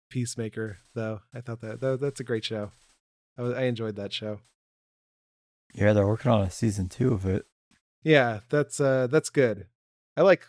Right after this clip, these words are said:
Speaker 1: I like seeing Aquaman say "fuck" too. That's pretty good. It's more swearing. I wanna see Superman say "cunt."
Speaker 2: Yeah, that's, that's what
Speaker 1: That's
Speaker 2: my fingers are crossed on that we get someday.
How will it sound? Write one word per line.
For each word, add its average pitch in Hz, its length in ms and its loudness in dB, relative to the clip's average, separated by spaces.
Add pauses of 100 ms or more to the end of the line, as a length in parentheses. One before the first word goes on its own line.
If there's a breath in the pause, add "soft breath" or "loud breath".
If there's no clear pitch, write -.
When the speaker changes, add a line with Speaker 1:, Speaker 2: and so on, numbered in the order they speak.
(140)
Speaker 1:
I 160 40 -2
like 165 180 4
seeing 147 240 0
Aquaman 117 680 -2 (600)
say 113 200 -2
"fuck" 110 460 -4
too. 104 340 -8 (360)
That's 123 180 -10
pretty 120 200 -6
good. 98 260 -6 (1500)
It's - 100 -16
more 147 160 6
swearing. 110 540 -2 (200)
I 123 60 -6
wanna 156 160 6
see 151 160 0
Superman 127 540 -2
say 123 180 -2
"cunt." 117 400 -6 (840)
Speaker 2:
Yeah, 113 280 6
that's, - 480 0
that's 117 280 4
what 135 80 -2
Speaker 1:
That's 123 140 4
Speaker 2:
my 104 120 6
fingers 110 320 2
are 98 40 -2
crossed 117 380 4
on 98 140 6
that 98 160 4
we 104 100 2
get 104 160 2
someday. 117 440 0